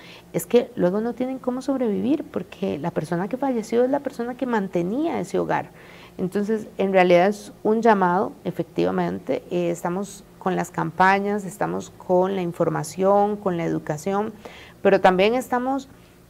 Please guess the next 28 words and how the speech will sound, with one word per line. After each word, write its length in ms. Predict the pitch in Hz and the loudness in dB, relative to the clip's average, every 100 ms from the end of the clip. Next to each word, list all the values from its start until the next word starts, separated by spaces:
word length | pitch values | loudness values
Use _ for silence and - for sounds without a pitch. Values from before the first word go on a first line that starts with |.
| - | 0
con 220 | 214 196 | 4 6
la 60 | 185 | 4
esperanza 920 | 180 - - 175 190 220 254 277 269 | 2 -4 4 6 8 8 6 4 4
de 160 | 220 165 | 4 2
que 120 | 180 | 2
este 220 | 180 233 | 2 0
mensaje 580 | 220 170 165 190 202 214 | 0 0 2 2 2 0
llegue 300 | 175 175 190 | 0 0 -2
a 40 | |
todas 380 | 175 - 190 214 | -2 4 6 6
las 140 | 220 | 4
familias, 640 | - 156 165 220 302 - - - - - - _ | 0 -2 0 0 -2 -6 -20 -20 -20 -20 -20 _
poder 440 | 208 196 185 190 | 6 8 8 6
tener 480 | 185 226 214 202 202 | 4 2 4 2 2
más 260 | 190 196 202 | 4 4 2
control 460 | 214 190 185 185 | -2 -2 2 2
policial 600 | 190 202 165 170 165 180 | 2 0 0 0 0 0
en 340 | 185 175 165 160 - | -2 -2 -4 -6 -2
carretera, 720 | 175 156 156 170 190 262 277 | 0 2 2 6 6 4 0
¿verdad? 360 | 160 147 190 | -2 0 0
Ver 220 | 226 170 165 | 2 0 -2
cómo 240 | 180 185 | -4 -4
se 140 | 185 | -6
fortalece 600 | 185 - - 151 160 165 | -4 -6 -2 0 0 0
la 120 | 214 - | -4 -2
policía 400 | 143 143 165 156 | -4 -4 -2 -2
de 100 | 160 | 0
tránsito, 560 | 160 180 202 233 277 | -2 -2 -4 -8 -10